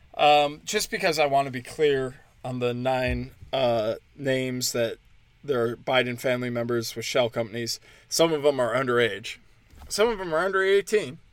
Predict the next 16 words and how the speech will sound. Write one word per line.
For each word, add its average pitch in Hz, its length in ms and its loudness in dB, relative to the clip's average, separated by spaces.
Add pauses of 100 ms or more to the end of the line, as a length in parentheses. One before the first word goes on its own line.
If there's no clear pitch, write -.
(120)
and 139 120 -8
they 151 120 6
own 170 160 -2
a - 20 0
shell - 300 0
company 120 320 -4
worth 123 240 -4
millions, 190 440 -4
if 175 140 -8
not 165 180 -2
billions 151 360 2
of 120 80 -12
dollars. 104 360 -2
That's, - 400 -4 (400)
that's - 200 -4
kooky. 131 420 -4